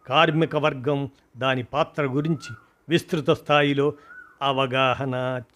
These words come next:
చైతన్యం కల్పించాలి. సామ్రాజ్యవాదాన్ని అంతమొందించటం, శ్రామిక వర్గ అంతర్జాతీయవాదం పెంపొందించటం,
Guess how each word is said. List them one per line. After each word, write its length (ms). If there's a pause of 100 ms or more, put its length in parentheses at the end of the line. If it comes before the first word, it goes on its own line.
చైతన్యం 800 (100)
కల్పించాలి. 800 (640)
సామ్రాజ్యవాదాన్ని 1300 (460)
అంతమొందించటం, 920 (500)
శ్రామిక 420
వర్గ 400 (440)
అంతర్జాతీయవాదం 1200
పెంపొందించటం, 960